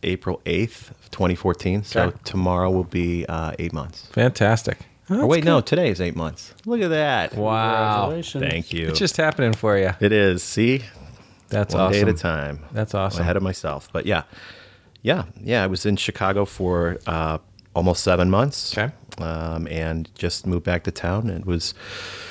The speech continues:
Speaker 1: a decision I, I, uh, it was very easy for me to make. I
Speaker 2: Mm-hmm.
Speaker 1: love Saint Louis, and, uh, my friends are here, and, uh, my children are here, and, uh,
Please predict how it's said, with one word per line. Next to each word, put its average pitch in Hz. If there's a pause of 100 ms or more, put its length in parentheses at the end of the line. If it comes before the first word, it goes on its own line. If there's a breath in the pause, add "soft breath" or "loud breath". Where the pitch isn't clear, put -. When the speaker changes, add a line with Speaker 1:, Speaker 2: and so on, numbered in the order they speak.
(360 loud breath)
Speaker 1:
a 117
decision 113
I, 110
I, 98
uh, 95 (600)
it 110
was 95
very 104
easy 101
for 104
me 101
to 98
make. 95
I 90
Speaker 2:
Mm-hmm. 90
Speaker 1:
love 92 (120)
Saint 92
Louis, 117
and, 90
uh, 90
my 92
friends 92
are 95
here, 107
and, 98 (420 loud breath)
uh, -
my 90
children 95
are 95
here, 120
and, 107
uh, 107